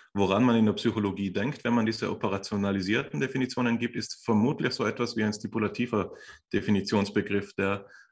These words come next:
ähm, synthetisch ist, also erkenntniserweiternd, aber nur dadurch, dass eben Setzungen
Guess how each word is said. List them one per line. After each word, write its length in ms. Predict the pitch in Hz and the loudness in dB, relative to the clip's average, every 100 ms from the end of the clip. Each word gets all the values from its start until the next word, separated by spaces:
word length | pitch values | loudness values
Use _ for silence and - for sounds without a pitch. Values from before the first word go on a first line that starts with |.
| - | -2
ähm, 480 | 101 98 95 87 - _ _ _ - | 0 2 0 -2 -8 _ _ _ -8
synthetisch 600 | - 107 - 107 160 151 | 4 4 6 4 4 0
ist, 180 | 156 - | -2 -2
also 200 | 101 104 | 0 0
erkenntniserweiternd, 1080 | 101 104 107 107 101 92 95 120 143 135 - | 0 0 0 -2 -2 0 0 0 -2 -4 -2
aber 400 | 104 101 101 - _ | -2 0 -2 -6 _
nur 220 | 113 110 98 | 2 4 4
dadurch, 380 | 104 117 131 | 2 2 -2
dass 240 | 123 117 - | -2 -2 0
eben 320 | 110 110 101 | 0 0 -2
Setzungen 640 | - 117 117 113 98 92 | 0 -2 0 0 0 -2